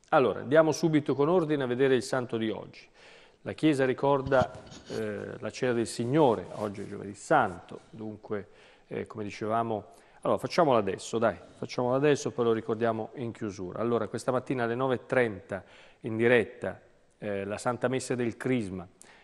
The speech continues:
con, eh, il Papa e poi, eh, nel pomeriggio c'è anche, eh, la Messa in Cena Domini, però, eh, il Papa, mm,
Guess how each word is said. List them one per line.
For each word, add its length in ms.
con, 360
eh, 440
il 420
Papa 480
e 120
poi, 680
eh, 500
nel 680
pomeriggio 1200
c'è 240
anche, 1040
eh, 340
la 80
Messa 240
in 60
Cena 240
Domini, 340
però, 720
eh, 60
il 200
Papa, 600
mm, 340